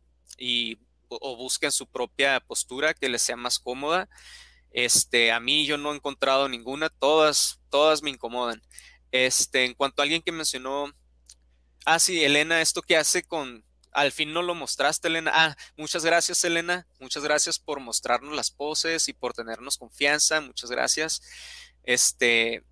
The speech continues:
hacía falta también alguien, pues, que, que mostrara esto. Y qué cura esto que haces, ¿no?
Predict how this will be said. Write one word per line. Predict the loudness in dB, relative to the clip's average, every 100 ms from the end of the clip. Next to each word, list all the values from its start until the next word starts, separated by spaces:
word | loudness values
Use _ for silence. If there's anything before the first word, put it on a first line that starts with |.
| -4
hacía | 0 2 2
falta | 0 0 0
también | -2 -2 -2
alguien, | 0 -2 -6
pues, | -4 -4
que, | -4 -12 -12 _ _ _ _
que | -4 -4 -6
mostrara | -12 -8 -2 0 2 2
esto. | 2 -2 -4 -8 _ -20 -20 -10
Y | -4 -2
qué | -2
cura | 0 2 4
esto | 2 -2 -4
que | 0 2
haces, | 2 -2 -6
¿no? | -10